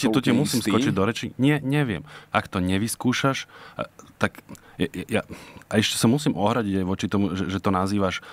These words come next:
Speaker 1: alibizmom. Na snahe dodržiavať základné ústavné pravidlá, to znamená, aby bola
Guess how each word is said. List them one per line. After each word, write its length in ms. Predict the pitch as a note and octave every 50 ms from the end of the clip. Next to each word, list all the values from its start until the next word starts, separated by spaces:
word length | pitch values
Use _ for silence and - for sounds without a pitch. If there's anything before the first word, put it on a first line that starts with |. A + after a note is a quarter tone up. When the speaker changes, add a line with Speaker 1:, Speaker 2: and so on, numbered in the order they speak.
| - -
Speaker 1:
alibizmom. 720 | - - G#2 G#2+ A2 G#2+ G2 F2+ E2 D#2 E2+ D#2+ D2+ D2 - - -
Na 240 | - G2+ G2 F2 - _ _ - - - - - - - - - - - - -
snahe 560 | - - - - A2 G#2+ B2 D3 D3 C3+ G#2
dodržiavať 800 | F2 F2 G2 G2+ A2+ C#3+ C3 A#2+ A#2 A2 F#2+ F2 F2 E2 D2+ D#2
základné 720 | F2+ F2 G#2 F#2+ G#2 A2 - - B2+ A#2+ G#2 F#2+ F2 -
ústavné 560 | - E2+ F2 - - - A#2+ A2 G2+ G2+ F2+
pravidlá, 640 | E2 - E2 E2 F2 G2 A2+ G#2+ F#2+ E2 C#2 C#2+ -
to 160 | - - F2+
znamená, 400 | E2+ F2+ F2+ F2+ G2 F#2+ F#2 F2
aby 240 | - E2 F2+ F#2+ F#2+
bola 320 | E2+ F#2 F2+ F#2 E2+ -